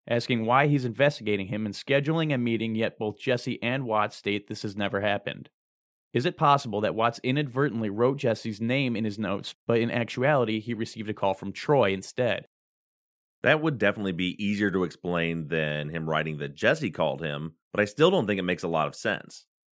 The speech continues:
Speaker 2: Based on Watts' notes from his interview with Shauna, there was nothing there that I saw indicating that he thought Troy killed Keough. At that point, it was all still about Jesse.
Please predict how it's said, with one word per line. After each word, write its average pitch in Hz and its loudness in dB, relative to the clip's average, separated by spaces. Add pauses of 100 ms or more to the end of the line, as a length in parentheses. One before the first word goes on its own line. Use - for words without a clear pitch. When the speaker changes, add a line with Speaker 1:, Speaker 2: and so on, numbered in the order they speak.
(460)
Speaker 2:
Based 135 2
on 107 2
Watts' 95 2
notes 113 0
from 139 2
his 107 0
interview 92 0
with 85 0
Shauna, 80 -2 (340)
there 107 -2
was 110 -2
nothing 180 -2
there 131 4
that 110 0
I 113 2
saw 85 2
indicating 90 -2
that 82 0
he 101 -6
thought 90 2
Troy 117 4
killed 85 -4
Keough. 90 -2 (320)
At 80 -4
that 104 4
point, 101 0
it 90 2
was 87 -2
all 87 2
still 90 0
about 80 2
Jesse. 90 -4